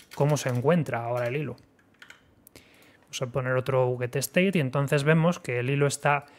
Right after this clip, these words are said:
ejecutable, listo para ejecutar, ¿vale? Y entonces lo que decía, esta es la forma más simple de crear un hilo, ¿vale? Extender de thread. Ahora bien, tiene un problema muy importante y tiene que ver precisamente con este extends de thread.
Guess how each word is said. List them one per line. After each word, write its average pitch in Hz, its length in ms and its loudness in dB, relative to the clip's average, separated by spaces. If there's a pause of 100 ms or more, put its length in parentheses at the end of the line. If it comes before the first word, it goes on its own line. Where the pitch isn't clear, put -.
(200)
ejecutable, 143 720 0 (180)
listo 131 280 -2
para 135 140 -2
ejecutar, 127 520 -10 (100)
¿vale? 139 220 0 (240)
Y 147 80 -2
entonces 175 400 4
lo 180 160 6
que 165 80 4
decía, 139 360 2
esta 147 160 0
es 165 60 0
la 175 100 6
forma 175 300 4
más 160 180 2
simple 196 540 2 (140)
de 143 260 2
crear 135 260 2
un 135 140 2
hilo, 185 260 4
¿vale? 127 200 -2
Extender 131 460 -4
de 123 140 -6
thread. 156 300 -2 (640)
Ahora 170 160 4
bien, 175 180 6
tiene 165 160 4
un 214 100 8
problema 185 380 4
muy 170 120 2
importante 127 800 0
y 139 200 -2
tiene 156 240 0
que 185 100 2
ver 180 160 4
precisamente 170 640 2
con 135 160 0
este 127 220 -4
extends 123 360 -6
de 123 100 -10
thread. 175 260 -2